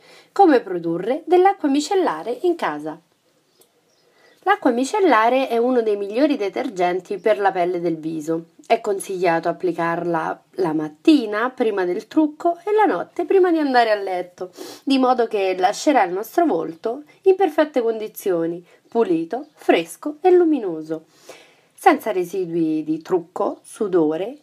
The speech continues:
grassi e impurità accumulate durante il giorno. Grazie alle micelle che agiscono come emulsionante, fa sì che composti insolubili si sciolgano con una soluzione acquosa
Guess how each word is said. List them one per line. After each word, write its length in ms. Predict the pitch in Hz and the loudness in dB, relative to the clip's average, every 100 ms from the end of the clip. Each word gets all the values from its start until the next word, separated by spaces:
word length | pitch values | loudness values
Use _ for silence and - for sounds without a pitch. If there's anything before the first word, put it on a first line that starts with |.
| _ | _
grassi 760 | 185 208 151 - - 294 302 - | -2 0 0 -6 -4 -2 -2 0
e 100 | 415 | 2
impurità 600 | 359 - 269 254 269 311 | 2 0 -4 0 0 0
accumulate 800 | 339 277 240 226 220 226 233 202 | 0 -4 -2 0 0 0 -2 -4
durante 400 | 196 185 190 185 | -2 -4 -4 -6
il 160 | 175 | -4
giorno. 560 | 170 170 165 180 175 - _ _ _ _ _ _ _ _ _ _ _ _ _ - - - - | 0 0 0 -4 -8 -10 _ _ _ _ _ _ _ _ _ _ _ _ _ -20 -20 -20 -14
Grazie 680 | - 311 466 - 330 233 208 | -2 -2 -2 0 2 2 0
alle 440 | 226 220 214 196 | -4 -2 -2 -2
micelle 600 | 196 202 - 190 202 190 | -2 -6 -2 0 0 -4
che 120 | 175 190 | -2 -4
agiscono 640 | 185 196 240 - 208 190 | -4 -6 -8 -6 -2 0
come 180 | 220 240 | 0 0
emulsionante, 1040 | 214 208 196 - 269 294 214 202 208 277 | 0 -4 -8 -2 2 2 2 -4 -4 -4
fa 160 | 294 381 | 0 0
sì 320 | 381 349 320 | 2 -2 -2
che 300 | - 233 190 | 0 0 0
composti 880 | - 208 - 233 254 _ 240 220 202 | -4 -6 0 0 0 _ -6 -4 -4
insolubili 800 | 240 226 381 320 190 185 214 254 | -6 0 2 2 0 -4 -4 -2
si 160 | 302 370 | 2 2
sciolgano 580 | - 370 370 311 277 | 2 2 2 2 0
con 140 | 240 240 | 0 0
una 160 | 233 | 0
soluzione 560 | 233 240 233 - 254 240 | -2 -4 -6 0 0 2
acquosa 680 | 294 - 220 180 175 226 | -2 -2 -2 0 -2 -6